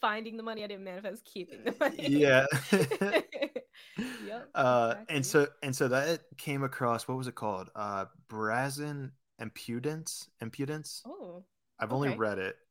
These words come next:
Speaker 2: And so
Speaker 1: Okay.
Speaker 2: the common thing is, is, is this, and this actually goes back to that picture I told you about, how I drew that picture and then saw someone take a picture of it in, you know, on my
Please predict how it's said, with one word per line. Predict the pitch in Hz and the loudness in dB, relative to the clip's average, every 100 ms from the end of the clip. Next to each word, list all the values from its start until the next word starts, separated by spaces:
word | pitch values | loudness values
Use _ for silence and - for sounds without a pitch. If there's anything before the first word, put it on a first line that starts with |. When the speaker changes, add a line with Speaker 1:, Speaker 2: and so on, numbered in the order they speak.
| - | -10
Speaker 2:
And | 113 | -6
so | 107 127 113 110 | -2 2 2 2
Speaker 1:
Okay. | 101 226 _ _ _ _ _ | -2 -10 _ _ _ _ _
Speaker 2:
the | 131 | -6
common | - 117 110 | 0 2 0
thing | - 104 | -6 -6
is, | 117 165 135 | 0 0 0
is, | 110 101 - | -2 -4 -6
is | 107 | -4
this, | 113 110 - | -2 -2 -4
and | 127 | -4
this | 135 147 | -2 -2
actually | 143 131 123 | -2 -4 -4
goes | 120 117 | -2 -2
back | 104 110 110 - | 0 -2 -2 -6
to | 117 | -6
that | 104 101 - _ _ - | -2 -4 -4 _ _ -2
picture | 160 - 113 | 0 2 0
I | |
told | 95 101 95 | -2 -8 -8
you | |
about, | 92 92 95 | -8 -8 -6
how | 107 | -4
I | 101 | -4
drew | 95 113 120 | -4 -4 -2
that | 110 - | -4 -4
picture | 113 - 120 | -6 -4 -6
and | 110 | -6
then | 101 | -8
saw | 92 - 104 104 101 - _ _ _ | -8 -4 -4 -4 -6 -10 _ _ _
someone | - - 135 135 | -8 -2 -2 0
take | 135 | -2
a | 107 | -2
picture | 135 135 110 | -4 -4 -2
of | 101 98 | -4 -4
it | 98 98 _ _ | -8 -10 _ _
in, | 113 110 110 101 98 _ - | -10 -6 -6 -8 -12 _ -12
you | 107 | -8
know, | 95 | -4
on | 104 110 | -2 -2
my | 101 | -4